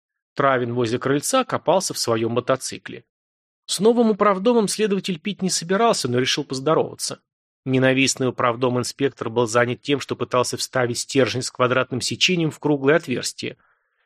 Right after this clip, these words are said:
И, судя по напрягшимся мышцам и скрежету, у него были все шансы это сделать. Как к нему подошёл следователь, он услышать не должен был, тем не менее сразу повернулся. «Привет, товарищ Мальцев. К искусству приобщались?»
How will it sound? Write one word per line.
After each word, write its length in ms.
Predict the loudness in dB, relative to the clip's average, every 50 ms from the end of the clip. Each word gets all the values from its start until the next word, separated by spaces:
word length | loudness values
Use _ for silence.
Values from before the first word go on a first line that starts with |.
| _ _ -6
И, 60 | -4
судя 280 | 0 0 0 0 0 0
по 140 | 0 0
напрягшимся 720 | 0 0 0 2 2 2 2 2 0 -4 -4 -4 -2 -2 0
мышцам 440 | 0 0 -2 -2 -2 -4 -4 -4 -4
и 20 |
скрежету, 520 | -4 -4 -4 -2 0 -2 -2 -2 -4 -6
у 140 | -4 -4 -4
него 260 | -2 0 2 2 2
были 280 | 2 2 0 0 0 -2
все 200 | -4 -2 0 0
шансы 420 | 0 0 0 0 0 0 -2 -4
это 140 | -2 -2 -4
сделать. 520 | -4 -4 -6 -8 -8 -8 -10 -14 -20 -20 _ _ _ _ _ _ _ _ _ _ _ _ _ _ _ _ _ _ _ _ _ _ _
Как 220 | 0 0 0 2 0
к 40 | 0
нему 200 | -2 -2 0 0
подошёл 400 | 0 0 0 0 0 0 -2 -2
следователь, 480 | -2 -2 0 0 0 0 0 -2 0
он 80 | 0 0
услышать 420 | 0 -2 -2 -2 -2 -4 -4 -4
не 100 | -6 -4
должен 380 | 0 2 4 4 4 4 2 -2
был, 160 | -4 -4 -4
тем 220 | 0 0 0 2
не 80 | 2 0
менее 240 | 0 0 -2 -2 -2
сразу 340 | -2 0 0 0 0 -2 -4
повернулся. 680 | -6 -4 -2 -2 -2 -2 -4 -6 -8 -8 -8 -10 -12 _ _ _ _ _ _ _ _ _ _ _ _ _ _ _ _ _ _ _ -4
«Привет, 340 | -2 0 0 2 0 -2 -2
товарищ 380 | -4 -6 -6 -4 -4 -2 -2
Мальцев. 560 | -2 -2 -4 -4 -8 -12 -16 -16 -18 -20 -10 -6
К 60 | -6
искусству 420 | -6 -4 -6 -6 -6 -6 -4 -4 -2
приобщались?» 720 | -2 0 0 0 0 0 0 0 -2 -4 -6 -10 -12 -14